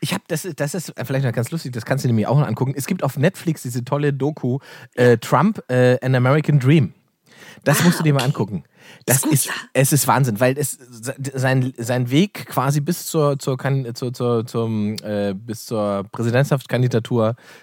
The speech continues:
Speaker 1: äh, nachzeichnet. Und im Prinzip ist das, das ist immer dasselbe bei ihm, dass alle Dinge, die irgendwie entstehen oder gemacht werden,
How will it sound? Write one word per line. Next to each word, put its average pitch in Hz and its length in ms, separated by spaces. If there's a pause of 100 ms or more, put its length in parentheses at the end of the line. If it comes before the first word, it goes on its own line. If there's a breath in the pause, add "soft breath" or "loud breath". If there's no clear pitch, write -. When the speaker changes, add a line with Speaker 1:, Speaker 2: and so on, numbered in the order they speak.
(160 loud breath)
Speaker 1:
äh, 104 280
nachzeichnet. 151 720 (500 loud breath)
Und 135 160
im 143 100
Prinzip 151 420
ist - 180
das, - 240
das 127 160
ist 139 140 (100)
immer 269 240
dasselbe 139 500
bei 69 140
ihm, 87 240
dass 123 120 (300)
alle 220 260
Dinge, 196 400
die 165 260
irgendwie 156 480 (680)
entstehen 151 460
oder 156 80
gemacht 143 380
werden, 156 200